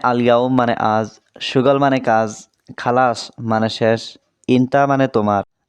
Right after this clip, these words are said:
আলিয়াউম খালাস সুগল ইনতা, অর্থাৎ আজ তোমার কাজ শেষ?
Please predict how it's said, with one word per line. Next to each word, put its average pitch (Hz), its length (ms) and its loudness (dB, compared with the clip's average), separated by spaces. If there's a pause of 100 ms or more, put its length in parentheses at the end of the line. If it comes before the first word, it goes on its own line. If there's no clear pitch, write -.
আলিয়াউম 127 600 2
খালাস 160 340 0 (100)
সুগল 120 240 2
ইনতা, 117 320 0 (520)
অর্থাৎ 117 380 -2 (360)
আজ 117 180 0 (120)
তোমার 135 220 0 (120)
কাজ 127 160 2 (140)
শেষ? 143 280 4